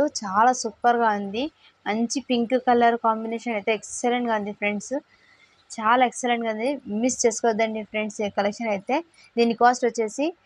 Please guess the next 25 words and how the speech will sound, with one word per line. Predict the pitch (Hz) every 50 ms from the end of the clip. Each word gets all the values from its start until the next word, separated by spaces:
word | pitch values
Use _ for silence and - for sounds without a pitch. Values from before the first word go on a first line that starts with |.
| _ _ _ _ _ _ _
సిక్స్ | - - 294 - -
ఫార్టీ | - 262 240 233 247 233
నైన్ | 226 240 254 269
ఫ్రీ | 247 - 254 254
షిప్పింగ్‌లో | 240 - 240 214 - 240 240 240 240
అయితే | 226 226 247 233
ఇస్తున్నాను, | 214 - - 214 220 226 226 214 208
only | 233 247 254 277 269
మన | 247 233 226
సబ్స్క్రైబర్ | 220 - 226 214 - - _ 240 240 240 240 247 247
కోసం. | 233 240 240 233 - 269 262 - -
And | - - 240 240 240
that | 214 220 214 - _
too, | 269 285 285 269 254 254 _ _ _ _
ఇది | 226 220 240
మదర్స్, | 226 226 226 220 196 240 247 240 _ _ _ - - _ -
మదర్స్ | 220 220 220 220 233 233 214 -
డే | 262 277 311 370 - _ _ _ - - - _ -
బిగ్ | 208 208 277 233 208 269 262 240 - - _ _ _ _ _ _ _ _
ఆఫర్, | 226 240 247 240 - 262 247 233
స్పెషల్ | 233 - - 226 214 - 254 254 240
ఆఫర్, | 226 226 220 233 226 220
అందుకోసం | 220 214 214 214 220 - 233 233 - 262 247 233
ఇది | 220 208 226 254
ఇంత | 262 240 226 208 -